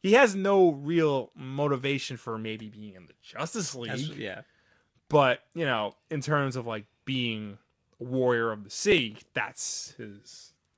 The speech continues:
Speaker 2: I feel like
Speaker 1: origin,
Speaker 2: they
Speaker 1: his
Speaker 2: just gotta
Speaker 1: motivation.
Speaker 2: be like, "Here he is." <laughs>
Speaker 1: Yeah, well, I mean, Ben Affleck just walks into, like, some sea town and is like, "Some guy gives all you people fish.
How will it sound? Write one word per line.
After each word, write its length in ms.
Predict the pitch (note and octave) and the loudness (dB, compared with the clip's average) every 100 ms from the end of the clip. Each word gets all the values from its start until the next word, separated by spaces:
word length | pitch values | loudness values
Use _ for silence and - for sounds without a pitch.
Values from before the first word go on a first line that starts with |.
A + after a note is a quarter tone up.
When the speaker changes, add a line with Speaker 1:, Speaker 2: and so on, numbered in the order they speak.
| _ D#3+ | _ -12
Speaker 2:
I 40 | |
feel 80 | C3+ | -2
like 60 | D3 | 0
Speaker 1:
origin, 160 | C3+ | 0
Speaker 2:
they 80 | B2 A2+ | 0 -4
Speaker 1:
his 40 | |
Speaker 2:
just 200 | G#2+ G#2 | -4 -4
gotta 160 | G2 F#2 | -4 -4
Speaker 1:
motivation. 120 | F2 F2+ | -4 -8
Speaker 2:
be 40 | F2 | -10
like, 280 | F2+ - _ _ _ _ _ _ _ _ _ _ | -12 -16 _ _ _ _ _ _ _ _ _ _
"Here 160 | C#3 C3+ | -8 -4
he 60 | D3 | -4
is." 140 | C#3 _ _ - | -6 _ _ -8
<laughs> 100 | E3+ - - - _ _ | -8 -8 -18 -20 _ _
Speaker 1:
Yeah, 300 | B2+ A#2 F#2 | -2 0 0
well, 320 | A#2 D3 C#3+ C#3 | 2 4 4 4
I 80 | |
mean, 320 | D3 C#3+ C3 B2 | 2 0 -2 -4
Ben 160 | - C#3+ | 0 4
Affleck 360 | C#3+ C#3 C3+ B2+ | 4 4 0 -4
just 220 | B2 - | -6 -2
walks 280 | C3 B2 B2+ | -2 -2 -6
into, 280 | A#2+ B2 A2+ | -8 -6 -6
like, 200 | A2+ G#2+ | -8 -10
some 300 | A#2 A2+ G#2+ | -10 -10 -8
sea 340 | - - A#2+ | -8 -8 -10
town 320 | - A2+ G#2+ | -10 -10 -8
and 80 | G#2+ | -10
is 120 | G#2 | -12
like, 240 | G#2 G2+ F#2+ _ _ _ _ | -10 -12 -12 _ _ _ _
"Some 320 | - - C#3 | -20 -8 0
guy 320 | C#3 E3+ D#3+ | 6 8 8
gives 300 | C#3+ D3 C3+ | 4 0 0
all 160 | D3 C#3+ | 2 2
you 100 | C#3+ | 0
people 260 | D3 D3+ - | -4 -10 -4
fish. 560 | - F#3+ D3 - - | 6 6 6 -2 -12